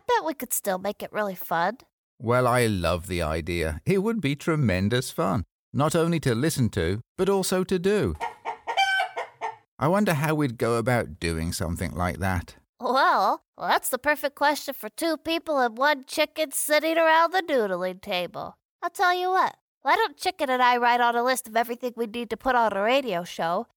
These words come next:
Speaker 1: and while we do it, you can read us a poem. Do you happen to have any poems about the theater or performing?
Speaker 2: You know me. I have a poem about most things, and yes, I do have a poem about the theater. It's called I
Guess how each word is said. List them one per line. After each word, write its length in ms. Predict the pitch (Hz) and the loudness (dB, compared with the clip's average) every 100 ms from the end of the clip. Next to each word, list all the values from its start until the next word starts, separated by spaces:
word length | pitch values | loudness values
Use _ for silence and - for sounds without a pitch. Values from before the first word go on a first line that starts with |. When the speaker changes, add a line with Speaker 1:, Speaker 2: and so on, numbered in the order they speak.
| _ | _
Speaker 1:
and 160 | 240 240 | -2 2
while 220 | 254 285 | 4 4
we 120 | 339 | 2
do 220 | - 220 | 0 0
it, 160 | 240 262 _ | 0 -2 _
you 100 | 277 | -14
can 180 | - 330 | -6 -2
read 220 | 349 349 | 0 0
us 160 | 330 339 | 0 0
a 60 | |
poem. 560 | 320 330 330 311 185 139 _ _ _ | 0 2 2 4 0 -2 _ _ _
Do 80 | - | -8
you 60 | 330 | -2
happen 220 | 294 262 | -2 0
to 60 | 269 | 2
have 180 | 269 | 2
any 140 | 262 254 | 0 -8
poems 400 | 226 226 262 262 | -2 2 2 0
about 260 | 233 226 | -2 -2
the 60 | - | -4
theater 400 | _ 214 226 254 | _ -4 -2 0
or 180 | 247 185 | 0 -2
performing? 720 | - 185 - 175 175 190 262 - _ _ | -6 -14 -6 -2 -2 -2 -6 -6 _ _
Speaker 2:
You 380 | 117 82 87 104 | -4 0 2 2
know 240 | 117 147 | 2 2
me. 240 | 190 175 147 _ | 2 0 -2 _
I 120 | 113 | 0
have 200 | 101 120 | 2 2
a 140 | 110 120 | 2 -2
poem 480 | - 120 123 131 135 | 0 0 2 4 2
about 300 | 127 139 - | 2 0 0
most 340 | 160 165 - | 0 0 0
things, 360 | 110 110 110 - - | 0 2 0 -4 -2
and 160 | 160 | 0
yes, 320 | 165 180 156 - | 2 2 0 -2
I 160 | 123 139 | -4 -4
do 360 | 127 151 175 | -4 0 2
have 180 | 160 147 | 2 2
a 80 | 139 | 0
poem 380 | 135 113 110 104 | 2 2 2 2
about 280 | 95 92 | 2 0
the 120 | 71 92 | 0 -4
theater. 540 | 101 92 82 78 71 - _ _ | -2 -2 -2 -4 -4 -10 _ _
It's 160 | 127 - | -6 -6
called 420 | - 147 139 123 - - | 0 2 2 0 -4 -4
I 240 | 98 95 | -2 -2